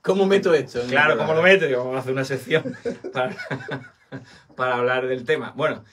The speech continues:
Speaker 2: pues los pensamientos todo el mundo los tiene. Y fíjate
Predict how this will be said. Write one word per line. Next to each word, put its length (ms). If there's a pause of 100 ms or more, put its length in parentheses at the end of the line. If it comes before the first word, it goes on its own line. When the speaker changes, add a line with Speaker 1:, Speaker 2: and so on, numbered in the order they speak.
(300)
Speaker 2:
pues 560 (380)
los 180
pensamientos 640
todo 120
el 60
mundo 160
los 120
tiene. 240 (500)
Y 140
fíjate 580